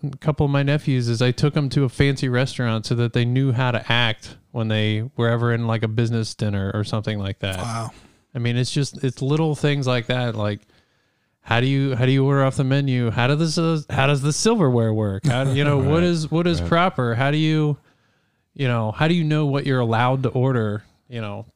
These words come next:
Speaker 1: just, just little things like that, because the first time you're in that, you're gonna be in that. Like, I, w-, I would rather the first time so that they can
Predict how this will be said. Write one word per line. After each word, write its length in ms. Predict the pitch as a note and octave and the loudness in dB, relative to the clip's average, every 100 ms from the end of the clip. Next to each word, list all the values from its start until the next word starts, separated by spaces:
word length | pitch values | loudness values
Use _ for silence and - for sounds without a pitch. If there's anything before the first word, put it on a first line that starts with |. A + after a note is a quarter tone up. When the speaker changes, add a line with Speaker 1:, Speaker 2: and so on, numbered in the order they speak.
| _ | _
Speaker 1:
just, 320 | D#3+ D3 D#3 | -6 -6 -4
just 240 | F#3 F#3+ | -4 -4
little 380 | D#3 D#3 F3 F3+ | -2 0 0 0
things 280 | - E3 D#3 | 0 0 0
like 200 | C#3+ B2 | 0 0
that, 240 | C#3 D3 C3 | -2 -2 -2
because 420 | B2 C3+ B2 - _ _ _ _ _ _ _ _ _ - | 0 0 -2 -6 _ _ _ _ _ _ _ _ _ -2
the 100 | C3+ | -2
first 380 | - E3+ E3+ - | 2 2 2 0
time 200 | E3 C#3 | 0 2
you're 140 | B2 | 0
in 140 | F#3 | 0
that, 220 | B2+ G#2+ G#2+ | 0 0 0
you're 120 | B2 | 0
gonna 200 | D3 C#3+ | 2 2
be 180 | C3+ B2+ | 2 0
in 120 | B2 | 0
that. 200 | A2+ A#2 | -2 -2
Like, 220 | A#2+ A#2+ | -2 0
I, 100 | B2 | 2
w-, 180 | D#3+ E3+ | 2 2
I 120 | C#3+ F3 | 2 4
would 160 | G3 | 4
rather 280 | E3+ E3 D3+ | 4 4 2
the 120 | C3+ | 0
first 320 | - D#3+ D#3 | 2 2 2
time 300 | - D3 C3+ A#2+ | 2 0 0 0
so 120 | B2 | 0
that 80 | B2 | 2
they 180 | C#3 | 0
can 320 | C3 - D3+ | -2 -10 -14